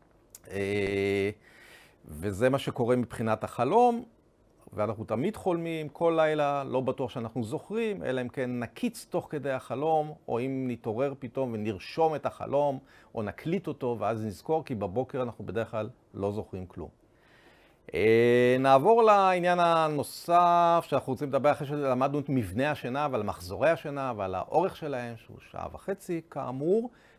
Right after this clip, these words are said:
נעבור לממדי השינה. אלה הדברים החשובים ביותר בנושא של השינה, זה המשך שלה, נדבר אחר כך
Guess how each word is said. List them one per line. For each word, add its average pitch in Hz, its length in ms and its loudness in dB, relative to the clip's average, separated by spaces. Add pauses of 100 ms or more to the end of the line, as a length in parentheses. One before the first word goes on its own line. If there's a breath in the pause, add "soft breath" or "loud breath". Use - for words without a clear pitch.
נעבור 113 260 0
לממדי 127 460 2
השינה. 107 400 -2 (440)
אלה 196 140 2
הדברים 170 300 -2
החשובים 139 500 -6
ביותר 139 300 -2
בנושא 123 360 -6
של 117 160 -12
השינה, 180 420 -6
זה 123 180 -2
המשך 147 380 -4
שלה, 247 360 -2
נדבר 113 300 -2
אחר 139 220 -4
כך 139 140 -8